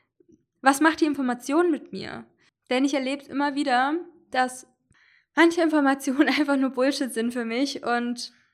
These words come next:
ja, was du jetzt essen sollst, was gut für dich ist, was dich gut fühlen lässt, welche Menschen, welches Umfeld, welche Informationen, bla bla bla. Es gibt, alles ist ja irgendwo Information, alles ist Energie.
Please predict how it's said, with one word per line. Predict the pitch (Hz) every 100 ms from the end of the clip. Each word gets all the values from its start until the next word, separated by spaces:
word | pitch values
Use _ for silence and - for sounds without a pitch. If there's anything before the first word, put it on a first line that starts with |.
| _ _ _
ja, | 240 269 262
was | 226 254 -
du |
jetzt | 220 220
essen | - 349 320 277
sollst, | 294 302 285 285 294 240
was | 240
gut | - 302 311
für | 311
dich | 285 277 -
ist, | 285 277 277 240
was | 240
dich | 226 -
gut | 339 349
fühlen | 339 294 294
lässt, | 294 285 285 277 277
welche | 214 214
Menschen, | 214 262 294 269 226
welches | 220 226
Umfeld, | - 294 285 262 262
welche | 220 226
Informationen, | 226 214 214 214 214 269 269 277 269
bla | 226 226
bla | 226
bla. | 214 214 214
Es | 220
gibt, | 254 226 - -
alles | 247 302 285
ist | 247
ja | 240
irgendwo | 226 226 214
Information, | 196 208 208 202 - 254 269 262
alles | 233 233
ist | 226
Energie. | 220 214 208 240 254 254